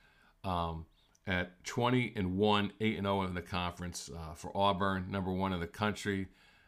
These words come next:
That's a, a no-brainer. Then I've got a pretty good Tennessee team, um, fourteen and six,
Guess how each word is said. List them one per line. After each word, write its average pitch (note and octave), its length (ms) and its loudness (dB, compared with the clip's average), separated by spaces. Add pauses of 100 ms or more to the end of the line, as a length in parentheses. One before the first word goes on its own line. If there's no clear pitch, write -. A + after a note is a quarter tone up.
(100)
That's F#2+ 300 -4
a, F2 240 -4
a F#2+ 80 -4
no-brainer. F#2 760 0 (640)
Then C#3+ 140 4
I've C#3+ 100 -2
got D3 160 4
a B2 60 4 (240)
pretty D3+ 200 4
good C#3 200 4
Tennessee B2+ 480 4
team, B2+ 400 2 (800)
um, F2+ 320 -2
fourteen C3 480 2
and F#2+ 120 0
six, - 540 -4